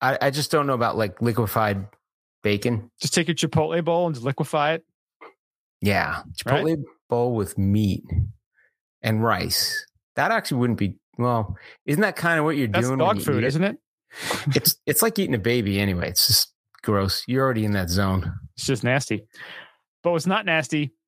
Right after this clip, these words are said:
Speaker 2: Boston, snow show, Snowbound Expo, Heinz Convention Center, November eighteenth through twentieth.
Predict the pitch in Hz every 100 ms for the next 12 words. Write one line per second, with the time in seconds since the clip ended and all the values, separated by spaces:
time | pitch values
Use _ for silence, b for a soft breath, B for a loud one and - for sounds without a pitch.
0 | - - 180 185 180 190 185 175 _ _
1 | - 185 185 - 160 156 - 170 170 165
2 | 156 156 - 151 147 135 _ - - -
3 | 175 180 190 180 185 147 156 160 - 156
4 | 151 151 - _ - 147 175 180 175 _
5 | _ - - 180 214 - 202 185 180 -
6 | 165 165